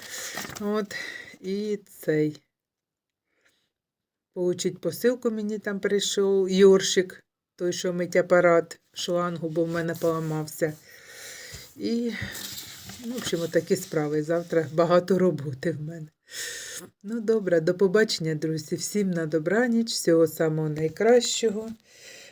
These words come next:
Будьте всі здорові, всім бажаю солодких снів і всього самого найкращого. Головне — здоров'я.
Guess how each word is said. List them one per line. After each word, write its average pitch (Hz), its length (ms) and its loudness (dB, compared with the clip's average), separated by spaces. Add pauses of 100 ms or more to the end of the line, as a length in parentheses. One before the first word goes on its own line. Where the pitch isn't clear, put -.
(120)
Будьте 196 360 -2
всі 170 260 -6
здорові, 220 800 4 (240)
всім 196 460 -2
бажаю 165 680 6 (2250)
солодких 165 680 -2
снів 247 460 -8 (640)
і 240 80 -12
всього 294 340 -2
самого 190 400 -2
найкращого. 156 720 0
Головне — 196 500 4
здоров'я. 175 880 2